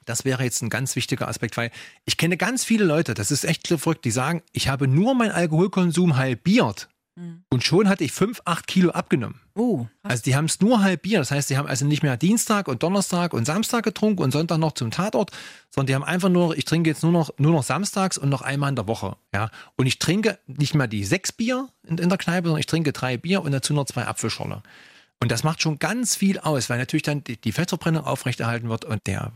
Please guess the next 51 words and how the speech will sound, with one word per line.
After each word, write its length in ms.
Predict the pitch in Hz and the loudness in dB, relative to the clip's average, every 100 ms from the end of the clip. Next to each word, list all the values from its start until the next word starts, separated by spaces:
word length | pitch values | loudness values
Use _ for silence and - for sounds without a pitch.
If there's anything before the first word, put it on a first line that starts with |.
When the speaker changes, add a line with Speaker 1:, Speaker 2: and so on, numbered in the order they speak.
| - | -2
Speaker 1:
Hunger 260 | 160 190 165 | 2 2 2
nicht 160 | 160 | 2
so 140 | - 139 | 0 -2
kommt. 340 | 135 135 127 | -2 -4 -8
Und 460 | - - _ - 117 | -14 -20 _ -6 -2
das 100 | 147 | -2
hat 160 | 143 | -2
ganz 380 | 143 180 233 - | -4 -4 -4 -6
vielen 480 | - 170 175 175 160 _ - | -2 2 2 2 -2 _ -4
Menschen, 380 | 127 160 - 117 | -2 0 -4 -4
die 180 | 120 - | -8 -12
ich, 120 | - | -6
äh, 100 | 110 | -4
aus 260 | 110 120 | -4 -4
meinem 160 | 117 117 | -4 0
Umfeld, 400 | 160 185 170 139 | 0 2 0 0
sowohl 280 | 120 113 127 | -2 -2 0
aus 120 | 113 | -2
den 120 | 117 | -2
Sportteams 640 | 107 160 - 151 139 135 - | -2 -2 -2 0 2 2 0
oder 280 | 117 110 - | -2 -4 -4
auch 120 | 104 | -6
aus 120 | 107 | -4
dem 100 | - | -6
Freundeskreis, 720 | - 120 123 - 117 107 104 - _ | -2 -2 -2 -4 -4 -4 -8 -18 _
es 160 | - 120 | -4 -2
war 120 | 110 | -2
enorm. 360 | 101 98 82 - _ | -2 -2 -4 -10 _
Speaker 2:
Mhm. 200 | 170 165 | -6 -4
Speaker 1:
Ja, 140 | 101 95 | -2 -2
und 120 | 104 | -2
das 80 | 110 | -2
ist 140 | 123 | -2
immer 200 | 131 131 - - - - - | 0 0 -4 -14 -20 -18 -8
eine 60 | |
große 260 | - 127 147 | 0 2 2
Sache, 220 | 127 123 | 0 -2
wo 40 | 120 | -2
ich 60 | |
sage, 220 | 117 110 | -2 -2
wenn 160 | 123 156 | -2 -2
ihr 240 | 135 131 117 _ _ - | 0 -2 -2 _ _ -8
trinkt, 440 | - 120 107 - - - | -2 -2 -4 -10 -18 -6
trinkt 340 | 117 117 - _ - | -2 -2 -6 _ -2
wirklich 440 | 120 151 143 - | 0 0 -6 -4
einmal 380 | 131 160 170 165 | -2 0 2 0
volle 280 | - 127 113 | 0 -2 0
Pulle, 440 | - 160 170 160 - | 0 2 2 0 -2
der 200 | 104 101 | -4 -2
Rest 340 | 131 - - - | -2 -4 -8 -4
nicht. 340 | 107 - - | -4 -4 -10